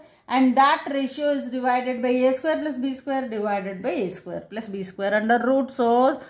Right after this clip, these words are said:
two denominators are common, equal, so they'll get cancelled. And now you have got the value to be equal to A square minus B square by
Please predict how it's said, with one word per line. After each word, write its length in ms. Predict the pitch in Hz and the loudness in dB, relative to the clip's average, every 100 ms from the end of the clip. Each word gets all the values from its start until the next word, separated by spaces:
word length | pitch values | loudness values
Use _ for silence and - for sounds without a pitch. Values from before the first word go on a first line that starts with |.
| - _ _ _ _ _ - | -20 _ _ _ _ _ -8
two 420 | 277 302 339 359 | -2 2 4 4
denominators 840 | 262 247 240 233 233 233 247 247 247 | 4 4 4 2 0 0 -2 0 -2
are 120 | 240 | 0
common, 520 | 240 240 254 285 330 _ _ _ _ - | 2 2 2 0 -4 _ _ _ _ -4
equal, 520 | 240 240 254 285 320 | -4 0 2 2 0
so 160 | - 240 | -6 -2
they'll 220 | 214 185 | -2 -2
get 240 | 208 226 | -4 -2
cancelled. 500 | 247 240 254 262 269 269 - - - | 2 4 4 2 -2 -2 -14 -20 -10
And 200 | 208 202 | -6 -2
now 220 | 202 226 | 0 2
you 220 | 226 214 | 2 -2
have 260 | 208 208 190 | 0 -2 0
got 320 | 208 214 202 | 2 2 2
the 100 | 208 | -2
value 380 | 196 190 202 214 | 0 0 -2 -4
to 140 | 226 202 | -6 -6
be 140 | 220 | -6
equal 260 | 214 233 226 | -2 -2 0
to 120 | 240 | -2
A 500 | 220 220 247 262 285 | -2 2 4 4 4
square 540 | 285 - 294 302 311 | 0 2 4 6 4
minus 480 | 294 302 285 285 277 | 2 0 2 0 0
B 220 | 247 262 | -2 -2
square 540 | 247 - 247 247 233 226 | -2 -2 2 4 4 4
by 340 | 254 294 - | 2 2 -2